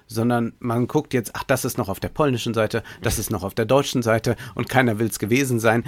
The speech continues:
statt sich wirklich als ein Europa zu verstehen. Also diese enorme Zersplitterung von Europa können wir an so einem winzigen Detail beobachten.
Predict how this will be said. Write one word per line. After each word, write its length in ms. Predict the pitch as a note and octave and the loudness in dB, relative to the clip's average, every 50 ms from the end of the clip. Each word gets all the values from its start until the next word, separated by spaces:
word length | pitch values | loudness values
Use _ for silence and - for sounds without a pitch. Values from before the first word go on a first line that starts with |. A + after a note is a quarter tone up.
| - - - | -6 -14 -10
statt 340 | - - C3+ A#2+ - - - | 0 2 2 2 2 0 -10
sich 280 | - - - A#2+ - - | -8 -2 -2 0 2 2
wirklich 260 | C#3 C3+ - A#2+ A#2+ | 2 2 2 0 0
als 220 | A2+ A2+ - - - | 0 -2 -2 -2 0
ein 160 | B2+ A#2+ B2 | 2 2 2
Europa 440 | A2+ A2 G2+ A2+ G#2+ - - F#2+ - | 2 2 0 0 -2 -2 -4 -4 -4
zu 120 | - G2+ | -4 -8
verstehen. 420 | F2 - F#2 F2 - G2+ G2 F2 - - - - | -6 -6 -8 -6 -4 -4 -4 -4 -6 -12 -14 -10
Also 180 | - G2+ - G#2 | -8 -6 -6 -4
diese 280 | G#2+ G#2 G2 A2 - - _ - | -4 0 0 0 0 -2 _ -4
enorme 560 | - A#2+ A2 A2+ B2+ C#3 C3+ C3+ C3+ C3 B2 A#2+ | -2 0 4 4 6 6 6 6 4 4 2 0
Zersplitterung 680 | - A#2+ G#2 - - - C3 B2+ - G2+ F2+ G2 F#2 | 0 -4 -4 -4 -2 -4 -2 -2 -2 -4 -2 -4 -4
von 260 | - - G#2 G2+ F#2+ | -4 -4 -4 -4 -4
Europa 540 | - A2+ A2 F#2 G2 A2 G#2 - G2 A2 A2+ - - - _ - | -4 -6 -6 -4 -4 -4 -2 -2 -2 -2 -2 -6 -14 -20 _ -6
können 240 | - C3+ B2+ B2+ A#2+ | 0 2 2 4 4
wir 100 | B2 G#2+ | 2 2
an 100 | A2 A#2 | 2 0
so 100 | A2 A#2 | 0 0
einem 280 | A2 A2+ A2 A#2 A#2 - - | 0 2 0 0 -2 -4 0
winzigen 440 | A#2 C3 F3 F3 - - C3+ C3 | 2 2 2 2 0 -2 -4 -4
Detail 360 | A#2+ A#2+ A#2 - C#3 C#3 C3+ A2+ | -6 -6 -8 -6 -4 -4 -4 -2
beobachten. 600 | G#2 F2 E2+ F2+ - - - - - - - | -4 -6 -6 -6 -8 -8 -10 -10 -16 -16 -16